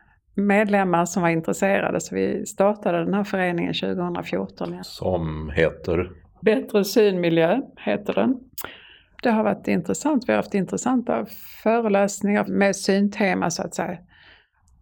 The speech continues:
Speaker 1: Alltså jag har ju under många år saknat just att man lyfter de här problemen som vi har som ser lite grann. Och det handlar just om ljus och kontraster och tydlighet.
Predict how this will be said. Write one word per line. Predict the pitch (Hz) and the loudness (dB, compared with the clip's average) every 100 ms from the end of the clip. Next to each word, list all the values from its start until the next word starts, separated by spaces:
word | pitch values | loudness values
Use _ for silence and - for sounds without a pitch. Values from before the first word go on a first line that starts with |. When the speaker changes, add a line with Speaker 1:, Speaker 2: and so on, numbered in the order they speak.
| _ | _
Speaker 1:
Alltså | 208 185 196 | -4 0 2
jag | 196 180 | 4 4
har | 170 | 4
ju | 170 170 - | 4 2 0
under | 185 180 | 0 2
många | 175 180 190 185 180 175 | 4 4 4 4 4 4
år | |
saknat | 175 - - 170 175 185 185 - 156 - | 0 -4 -2 2 2 2 -4 -2 -2 0
just | 254 233 - - | 0 0 -2 -2
att | 165 | 0
man | 165 160 185 | 0 2 4
lyfter | 220 220 - - - 156 | 4 2 -2 -10 0 2
de | 165 175 | 2 2
här | 202 185 185 - - - _ _ - | 2 2 -2 -14 -20 -20 _ _ -6
problemen | 180 170 226 180 160 165 | -4 2 2 4 2 0
som | 170 185 | 0 2
vi | 208 196 | 4 4
har | 180 202 175 | 4 2 2
som | - 180 175 | 0 -6 -6
ser | - - 220 165 - | -4 0 2 2 -2
lite | 160 160 160 | -2 -2 -2
grann. | 175 226 226 156 165 165 - - | -4 0 0 0 -2 -6 -10 -20
Och | - 185 | -6 -2
det | |
handlar | 190 220 226 185 | 0 2 4 4
just | 185 190 190 | 2 0 -2
om | 170 | -4
ljus | 175 180 165 170 - | 0 2 2 0 -4
och | 170 | -6
kontraster | 175 156 - 175 160 - - 143 | -4 -6 0 0 0 -4 -4 -2
och | 160 - | -4 -2
tydlighet. | - 180 185 180 151 139 - 143 - - | 2 4 4 2 0 0 -2 -4 -6 -18